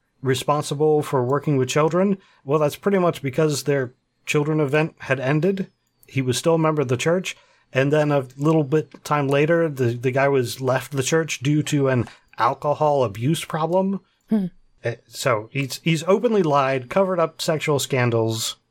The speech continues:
Speaker 1: And then when his was about to come out, he claimed to go to a rehabilitation for a few months. He's all better now. He's back
Speaker 2: Mm-hmm.
Speaker 1: at the pulpit.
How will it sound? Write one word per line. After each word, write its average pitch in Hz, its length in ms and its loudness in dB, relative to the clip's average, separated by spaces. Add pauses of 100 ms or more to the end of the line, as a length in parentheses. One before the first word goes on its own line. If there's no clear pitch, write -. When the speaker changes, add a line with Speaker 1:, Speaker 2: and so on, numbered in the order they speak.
(100)
Speaker 1:
And 139 180 0
then 160 240 2
when 143 320 2
his 156 380 -2
was 143 180 0
about 139 280 0
to 135 100 -4
come 135 200 0
out, 127 320 0 (380)
he 131 220 -2
claimed 139 500 0
to 143 80 -4
go 127 300 0
to 123 340 0
a 110 380 0 (640)
rehabilitation 165 800 2
for 123 180 0
a 117 40 0
few 123 180 0
months. 113 260 0
He's 247 180 -4
all 277 120 6
better 277 220 2
now. 160 240 -2 (540)
He's 160 160 2
back 147 160 4
Speaker 2:
Mm-hmm. 131 80 4
Speaker 1:
at 120 60 2
the - 60 -12
pulpit. 156 420 0